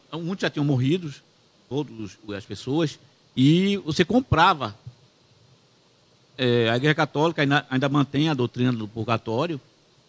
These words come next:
e como nós não mantemos, nós de igreja evangélica,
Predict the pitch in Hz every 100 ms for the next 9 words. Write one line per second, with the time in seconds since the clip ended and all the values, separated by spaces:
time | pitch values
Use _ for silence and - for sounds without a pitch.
0 | _ 127 147 156 - 123 120 117 127 127
1 | 120 113 117 131 151 135 - 101 95 -
2 | 104 98 95 95 104 - _ _ _ _
3 | - 95 98 107 143 170 113